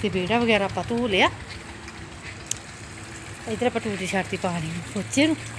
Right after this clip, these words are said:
ਤੇ ਕੱਪੜੇ ਆਪਣੇ ਸੁੱਕ ਗਏ, ਆਪਾਂ ਅੰਦਰ ਰੱਖ ਲਏ। ਆਪਾਂ ਜਿਹੜਾ ਸੂਟ ਪਾਉਣਾ ਬਾਹਰ ਪਿਆ ਗਾ,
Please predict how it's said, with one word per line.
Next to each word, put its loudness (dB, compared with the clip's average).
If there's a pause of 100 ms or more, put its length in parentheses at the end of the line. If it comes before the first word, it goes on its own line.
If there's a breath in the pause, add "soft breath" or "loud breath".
(1300)
ਤੇ 0
ਕੱਪੜੇ 4
ਆਪਣੇ 2
ਸੁੱਕ 0
ਗਏ, 2
ਆਪਾਂ 4
ਅੰਦਰ -2
ਰੱਖ 0
ਲਏ। 4
ਆਪਾਂ 2
ਜਿਹੜਾ 0
ਸੂਟ -2
ਪਾਉਣਾ 2
ਬਾਹਰ 0
ਪਿਆ 4
ਗਾ, 0